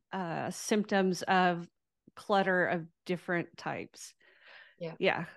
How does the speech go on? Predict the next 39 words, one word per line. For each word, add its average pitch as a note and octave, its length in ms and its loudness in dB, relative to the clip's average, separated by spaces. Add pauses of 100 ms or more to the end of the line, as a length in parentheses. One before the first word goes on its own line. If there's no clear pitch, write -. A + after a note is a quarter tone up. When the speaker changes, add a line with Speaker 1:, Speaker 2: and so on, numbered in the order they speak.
(300)
Speaker 2:
Nice. E3+ 240 -2
Speaker 1:
Losing G#3 420 2
things, G3+ 280 4
can't - 260 0
find G3 240 4
things, F#3 260 2
wasting F#3+ 460 0
time F#3 240 2
and F3+ 140 4
money F3+ 260 2
on F3 180 0
things F3 240 -4
you F3 100 2
already E3 200 2
have. E3 420 0
Um, E3+ 280 4
but G3+ 140 6
a G3+ 80 8
lot G#3 260 8
of G#3 100 6
it, F#3+ 200 6 (460)
really A3+ 380 4
the, F3 400 0
the F3 140 0
schedule F#3 500 2
and E3+ 220 4
the E3+ 180 2
attention, F3 720 0
they E3+ 260 2
really G3+ 380 4
do F3+ 240 2
all, E3+ 480 2 (480)
uh, B2 360 -2 (1400)
kind F#3 160 2
of E3 240 -2
go G3 160 2
together. D3+ 460 -2 (200)
Speaker 2:
Yeah, E3+ 140 -4 (260)
yeah. - 180 -6